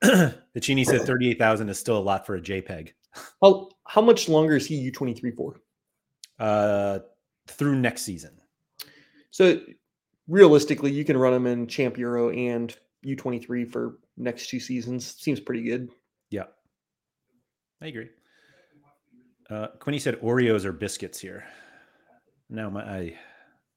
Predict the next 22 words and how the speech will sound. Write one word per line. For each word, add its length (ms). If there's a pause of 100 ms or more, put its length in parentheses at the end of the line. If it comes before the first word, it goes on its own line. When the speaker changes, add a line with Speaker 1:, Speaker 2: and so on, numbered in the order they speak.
Speaker 1:
what 120
are 40
we 80
doing? 240 (1080)
Speaker 2:
That's 140
ridiculous. 800
<laughs> 60 (580)
So 100
you 200
dunk 280
your 100
biscuits 420
in 140
milk? 240 (300)
Come 140
on. 200 (3500)
Speaker 1:
Do 80
you 40
still 140
do 140
that? 320 (520)
Do 80